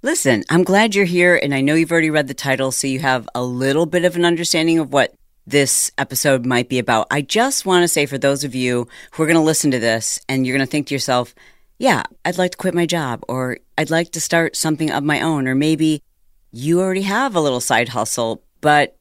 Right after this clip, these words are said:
you're sick of it, or maybe it's not making enough money and you'd like to explore other options. I can't pick that for you, but what I can do is help you understand what things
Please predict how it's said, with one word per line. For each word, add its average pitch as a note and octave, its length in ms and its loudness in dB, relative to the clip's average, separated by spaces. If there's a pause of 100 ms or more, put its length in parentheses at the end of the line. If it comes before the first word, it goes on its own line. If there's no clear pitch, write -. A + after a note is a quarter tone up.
you're D3 300 0
sick - 280 -6
of D#3+ 140 0
it, D#3+ 180 2
or C#3 100 2
maybe D3 220 -2
it's D#3+ 80 -4
not D3+ 140 2
making D#3 220 0
enough D3 200 0
money C3 300 -2
and C3 100 -4
you'd C3 120 -8
like D#3+ 200 0
to E3 60 -8
explore C#3 520 -2
other C3 220 0
options. D#3+ 640 0 (500)
I D#3+ 140 0
can't G3 460 -4
pick D#3 180 -4
that D#3+ 220 2
for B2+ 220 -2
you, D#3+ 200 0
but D3+ 160 0
what C3+ 140 2
I C3+ 80 0
can C#3+ 320 -2
do A3 420 -6
is C#3+ 440 -2 (320)
help E3+ 200 0
you G3 80 0
understand C#3+ 680 0 (320)
what F#3+ 300 0
things G#3 540 -2